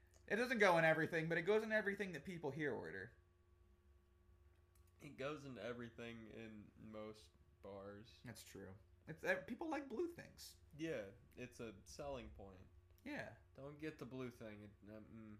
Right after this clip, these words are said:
Speaker 1: Hear me out. I
Speaker 2: Don't,
Speaker 1: can,
Speaker 2: don't do it.
Speaker 1: I can think of two things that I put it in that are
Speaker 2: Mm.
Speaker 1: good drinks.
Speaker 2: No, and for sure, you can make good drinks with it. I think specifically blue Curacao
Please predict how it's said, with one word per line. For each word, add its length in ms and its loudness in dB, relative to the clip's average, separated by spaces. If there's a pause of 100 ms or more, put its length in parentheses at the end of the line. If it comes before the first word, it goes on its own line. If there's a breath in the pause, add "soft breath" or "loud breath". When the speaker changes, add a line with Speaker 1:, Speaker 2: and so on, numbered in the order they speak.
(120)
Speaker 1:
Hear 80 -6
me 140 0
out. 220 2 (180)
I 60 4
Speaker 2:
Don't, 260 -4
Speaker 1:
can, 100 -8
Speaker 2:
don't 240 -4
do 80 -10
it. 380 -10
Speaker 1:
I 40 -2
can 140 0
think 160 2
of 100 0
two 220 0
things 380 4
that 100 2
I 100 4
put 240 -2
it 120 2
in 320 -2
that 180 -2
are 220 2
Speaker 2:
Mm. 80 -6
Speaker 1:
good 180 0
drinks. 560 -12 (1000 soft breath)
Speaker 2:
No, 260 6
and 180 -2
for 140 -8
sure, 240 -4
you 160 -4
can 300 -6
make 320 -2
good 200 -4
drinks 360 -6
with 180 -8
it. 240 -4 (640 soft breath)
I 220 6
think 340 -4
specifically 880 -4
blue 300 -4
Curacao 580 -2